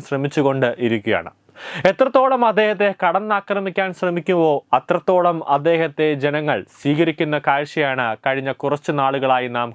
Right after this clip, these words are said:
കണ്ടുകൊണ്ടിരിക്കുന്നത്. ഇപ്പോൾ ആ ദൗത്യം ഏറ്റെടുത്തിരിക്കുന്നത്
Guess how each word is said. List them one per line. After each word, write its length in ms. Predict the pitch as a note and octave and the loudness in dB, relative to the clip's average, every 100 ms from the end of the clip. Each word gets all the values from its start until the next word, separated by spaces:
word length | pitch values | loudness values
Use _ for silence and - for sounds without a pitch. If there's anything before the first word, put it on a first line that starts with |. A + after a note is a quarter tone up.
| B2 | -2
കണ്ടുകൊണ്ടിരിക്കുന്നത്. 800 | A#2+ C#3 C3 A#2 G#2 F#2 F2+ - _ _ - - - E3+ | 0 0 0 -2 -4 -6 -8 -14 _ _ -18 -10 -2 2
ഇപ്പോൾ 200 | A3+ A#3+ | 4 2
ആ 20 | A#3+ A3+ | 2 2
ദൗത്യം 400 | G3+ G#3 A3 F#3 - E3+ | 2 2 2 0 0 0
ഏറ്റെടുത്തിരിക്കുന്നത് 880 | F#3+ G#3 F3+ F#3 E3+ E3+ D3+ C#3+ | 2 0 2 0 2 0 0 0